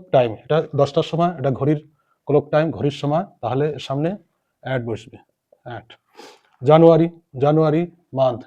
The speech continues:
মাসের নাম, মাসের নাম হলে সামনে in বসবে, blank। Summer of twenty nineteen, আহ, দুই হাজার উনিশ সালের গ্রীষ্মকাল,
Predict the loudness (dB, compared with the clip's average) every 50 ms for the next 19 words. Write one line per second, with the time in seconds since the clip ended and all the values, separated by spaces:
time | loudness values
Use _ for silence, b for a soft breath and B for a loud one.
0 | -8 -6 -4 -4 -4 -4 -4 -4 -2 -2 -4 -4 -6 _ _ _ _ _ _ _
1 | -12 -10 -6 -4 -2 -2 -2 -2 -2 -4 -6 -8 -10 _ _ _ -12 -8 -6 -6
2 | -4 -6 -8 -8 -12 _ _ _ _ _ _ _ -2 -2 0 0 0 -2 -4 -6
3 | -6 -8 -8 -8 -10 -12 -16 _ _ _ _ _ b b b b b b b b
4 | b b b b b b _ -4 0 2 4 6 6 4 4 2 -2 -2 0 2
5 | 2 0 -2 -6 _ -4 -2 -2 -2 0 0 0 0 0 -2 -4 -4 -4 -4 -4
6 | -6 -8 _ _ _ _ _ _ _ _ _ _ _ _ _ _ _ -8 -6 -4
7 | 0 0 2 2 2 2 2 2 2 0 0 -2 -2 -2 -2 -2 0 -2 -2 -2
8 | -4 -6 -8 -6 -8 -10